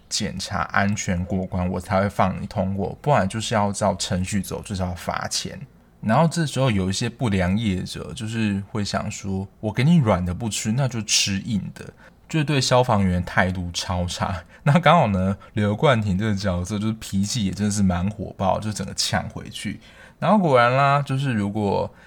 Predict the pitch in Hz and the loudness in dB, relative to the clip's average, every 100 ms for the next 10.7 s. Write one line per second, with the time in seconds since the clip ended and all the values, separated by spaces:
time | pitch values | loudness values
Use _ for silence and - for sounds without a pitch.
0 | - _ - 104 107 98 95 92 92 92 | -20 _ 0 2 4 4 4 4 2 0
1 | 90 98 98 127 131 107 90 90 92 92 | -2 -2 -2 -4 -4 -4 -2 -2 -2 -2
2 | 101 - 104 95 92 98 107 107 113 113 | -4 -2 0 2 2 2 0 0 0 0
3 | 127 113 113 107 104 98 98 - - 117 | -4 -4 0 2 2 -2 -4 -8 -4 0
4 | 107 - - - 101 90 - 135 117 113 | 2 0 -10 0 0 0 0 2 2 0
5 | 110 - 92 87 104 95 92 90 92 - | -4 -4 -6 -4 -4 -4 -2 -4 -6 -12
6 | - 131 95 87 90 92 98 - 95 - | -8 -6 -4 -6 -6 -6 -6 -6 -8 -6
7 | 98 95 98 110 95 95 - 90 82 - | -2 0 2 2 2 0 -4 -10 -12 -14
8 | - - 98 95 110 107 101 98 98 98 | -14 -4 -4 0 2 4 4 2 2 0
9 | 180 135 98 90 110 160 95 107 95 - | 0 0 0 -2 2 2 0 -2 -4 -4
10 | 90 85 - - - - - | -4 -2 -4 -4 -6 -10 -14